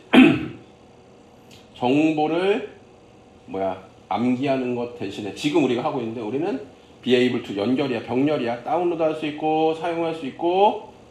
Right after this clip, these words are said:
창의성을 만들, 제네레이트, 새로운 아이를 생성할 수 있다.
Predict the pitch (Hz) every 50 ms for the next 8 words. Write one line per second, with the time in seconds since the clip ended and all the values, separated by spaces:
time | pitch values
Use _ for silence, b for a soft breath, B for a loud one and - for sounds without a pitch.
0 | - - 135 139 131 - - 110 107 110 120 139 175 - - - - - - -
1 | - - - 110 120 120 110 - 127 107 104 98 - 92 - 156 156 156 147 123
2 | 110 113 117 147 170 170 175 214 160 143 139 135 - 123 101 95 - 107 107 107